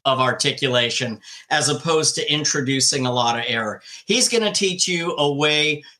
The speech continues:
to actually articulate where you're also gonna get information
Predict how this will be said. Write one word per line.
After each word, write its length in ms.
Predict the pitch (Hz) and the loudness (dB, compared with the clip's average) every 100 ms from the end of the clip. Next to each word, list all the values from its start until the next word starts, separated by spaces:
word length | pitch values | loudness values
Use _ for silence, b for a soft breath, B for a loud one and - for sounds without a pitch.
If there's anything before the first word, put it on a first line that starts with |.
| - | -4
to 260 | 156 147 147 | -2 0 0
actually 760 | 156 160 175 160 156 147 143 | 0 0 -2 0 0 0 0
articulate 920 | 135 131 214 240 233 175 143 135 - B B | 0 0 0 -2 0 0 0 0 -6 B B
where 160 | 151 170 | -4 0
you're 300 | 175 170 165 | 2 2 2
also 680 | 170 202 214 190 170 170 151 | 2 2 2 2 2 0 -2
gonna 260 | 160 156 | -2 0
get 340 | 147 151 151 151 | 0 0 0 -2
information 1040 | 160 170 175 165 151 139 131 - 151 147 | -2 -2 -2 -2 0 0 0 0 0 -4